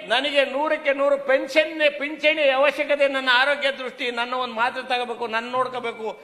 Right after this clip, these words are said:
ನನ್ನ ಸ್ವಂತಕ್ಕೋಸ್ಕರ ನಾನು ಬದುಕಬೇಕು ಅನ್ನೋಕ್ಕೋಸ್ಕರ, ನೆಮ್ಮದಿಯ ಜೀವನ ಬದುಕೋಕ್ಕೋಸ್ಕರ ಈ ಪಿಂಚಣಿ.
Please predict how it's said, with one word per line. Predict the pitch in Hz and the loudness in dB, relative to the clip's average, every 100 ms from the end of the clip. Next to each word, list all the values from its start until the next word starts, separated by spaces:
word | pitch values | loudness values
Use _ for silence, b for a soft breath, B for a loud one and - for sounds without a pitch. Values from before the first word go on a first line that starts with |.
| B - | B -6
ನನ್ನ | 233 247 | -4 -2
ಸ್ವಂತಕ್ಕೋಸ್ಕರ | 247 254 262 262 254 214 233 226 208 - - - | -2 -4 -4 -8 -8 -6 -4 -4 -4 -12 -14 -2
ನಾನು | 214 262 | 0 0
ಬದುಕಬೇಕು | 190 269 277 320 330 294 | 0 0 2 4 4 2
ಅನ್ನೋಕ್ಕೋಸ್ಕರ, | 277 247 254 240 226 240 277 220 | -2 -4 -6 -4 0 2 2 0
ನೆಮ್ಮದಿಯ | 240 285 294 285 269 | -6 -2 0 2 0
ಜೀವನ | 240 254 254 | 0 -2 -2
ಬದುಕೋಕ್ಕೋಸ್ಕರ | 240 226 254 269 254 226 208 196 - 220 | -4 -6 -6 -6 -6 -10 -10 -14 -10 -8
ಈ | 240 | -8
ಪಿಂಚಣಿ. | - 220 208 208 185 170 | -10 -14 -14 -10 -8 -8